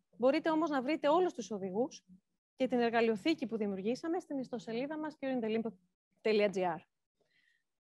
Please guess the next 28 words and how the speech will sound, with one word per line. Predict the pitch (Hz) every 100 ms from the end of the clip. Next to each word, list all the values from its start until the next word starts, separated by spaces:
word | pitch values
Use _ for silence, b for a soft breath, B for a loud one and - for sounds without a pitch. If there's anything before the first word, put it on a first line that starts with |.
| _ -
Τέλος, | 311 359 403
όλα | 349 339
τα | 302
συμπεράσματα | 254 269 262 240 220
του | 240
έργου | 294 403 381
είναι | 330
καταγεγραμμένα | 277 247 247 247 240 311 370
στην | - 240
τελική | 247 233 294
μας | 247 240
έκδοση | 262 294 339 - 370 -
"Η | 247
Αθήνα | 240 262 339 359
μαθαίνει | 294 - 320 339
και | 330
μοιράζεται", | 277 277 247 202 180 196
την | 233 240
οποία | 262 330
επίσης | 285 302 202
μπορείτε | 175 180 185
να | 175
βρείτε | 180 170
στην | 196 196
ιστο-, | 190 -
στην | - 196
ιστοσελίδα | 180 180 180 170 160 160
μας. | 175